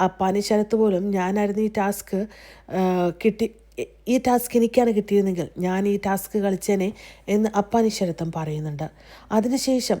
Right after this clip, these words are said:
ആര്യൻ്റെ ഈ ഒരു സ്വഭാവത്തെക്കുറിച്ച്, അതായത് കയ്യിലേക്കൊന്ന് just, ആ, തട്ടി കാര്യം സംസാരിച്ചപ്പോൾ അടിച്ചു എന്ന് പറഞ്ഞതിനെക്കുറിച്ച് അക്ബറും അപ്പാനിയും ഇരുന്ന് സംസാരിക്കുന്നുണ്ട്.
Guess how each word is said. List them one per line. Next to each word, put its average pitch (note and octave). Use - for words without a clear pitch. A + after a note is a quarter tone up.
ആര്യൻ്റെ A3
ഈ G3+
ഒരു G3+
സ്വഭാവത്തെക്കുറിച്ച്, G3
അതായത് F#3+
കയ്യിലേക്കൊന്ന് G#3+
just, G#3+
ആ, F#3+
തട്ടി G#3
കാര്യം G#3
സംസാരിച്ചപ്പോൾ G3+
അടിച്ചു F#3
എന്ന് G#3+
പറഞ്ഞതിനെക്കുറിച്ച് G3
അക്ബറും F#3
അപ്പാനിയും F#3+
ഇരുന്ന് E3+
സംസാരിക്കുന്നുണ്ട്. D#3